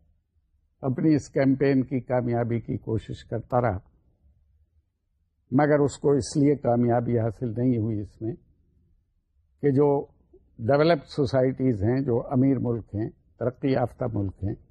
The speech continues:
ان کے میڈیا اونرز نے اس مسئلے پہ یونیسکو کی کیمپین سے کوآپریٹ کرنے سے انکار کر دیا تھا۔ ان کا کہنا یہ تھا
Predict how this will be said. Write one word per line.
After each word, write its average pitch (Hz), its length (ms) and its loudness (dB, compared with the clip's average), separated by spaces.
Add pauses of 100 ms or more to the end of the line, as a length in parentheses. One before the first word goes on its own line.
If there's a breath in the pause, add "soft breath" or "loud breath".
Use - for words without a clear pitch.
(880)
ان 175 300 4
کے 165 180 2 (540)
میڈیا 156 420 4 (240)
اونرز 156 560 2
نے 107 180 0 (1800)
اس 160 320 0
مسئلے 143 480 2 (120)
پہ 120 140 0 (1040)
یونیسکو 143 720 0
کی 143 300 0
کیمپین 131 720 0
سے 123 280 -2
کوآپریٹ 127 680 -2
کرنے 113 400 -4
سے 123 200 -6 (100)
انکار 113 420 -4
کر - 160 -10 (160)
دیا 76 160 -10
تھا۔ - 200 -18 (1400)
ان 147 180 2
کا 165 180 4
کہنا 151 320 4
یہ 143 260 4
تھا 139 180 0